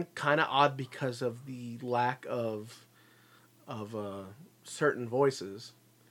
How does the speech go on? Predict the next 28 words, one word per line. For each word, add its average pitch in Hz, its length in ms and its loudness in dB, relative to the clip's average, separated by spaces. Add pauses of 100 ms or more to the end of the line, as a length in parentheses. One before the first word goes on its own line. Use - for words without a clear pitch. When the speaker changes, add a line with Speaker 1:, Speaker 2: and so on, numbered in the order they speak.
(480)
Speaker 2:
But, 120 180 6
Speaker 1:
Well, 113 200 2
well, 165 100 4
Speaker 2:
um, - 40 -2
Speaker 1:
this 214 220 6
one 226 160 2
has, 135 420 -2
like, 117 220 -6
all 113 180 -4
of 104 140 -10
the, 110 140 -6
like, 104 240 -12
Megazord 110 440 -8
action - 380 -12
Speaker 2:
Well, 247 140 12
yeah, 180 120 12
they 160 160 8
Speaker 1:
sequences. 202 200 10
Speaker 2:
have 120 80 -4
that, 135 340 8 (120)
you 139 80 -6
know, 156 60 2
because 135 480 2 (300)
that's 127 380 -2 (100)
there 117 340 -2
forever. 98 520 0
Speaker 1:
Yeah. 110 260 -2 (800)
Speaker 2:
But, 131 340 0